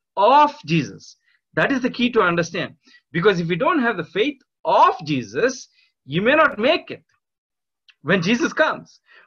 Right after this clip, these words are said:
Because we need to understand the gospel in its full context. I just put one verse at the bottom, which we will read,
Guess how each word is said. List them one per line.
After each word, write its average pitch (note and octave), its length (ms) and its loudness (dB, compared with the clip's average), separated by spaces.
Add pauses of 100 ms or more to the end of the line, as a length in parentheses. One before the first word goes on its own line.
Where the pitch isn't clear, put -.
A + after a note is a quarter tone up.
Because G3+ 300 2 (160)
we F3+ 180 0
need D#4+ 220 0
to C4 80 4
understand A#3 400 -2
the F3 40 -2
gospel G#3 520 0
in F#3+ 60 -2
its E3 100 -6
full A3+ 160 -6
context. E3+ 340 -2
I D3 60 2
just A3 220 -2
put F3 140 -6
one F#3 300 -2
verse F3+ 220 0
at D3 100 -4
the B2 80 -6
bottom, C#3 560 -6
which C3 220 -10
we C#3 100 -6
will C3+ 160 -6
read, F#3+ 460 -6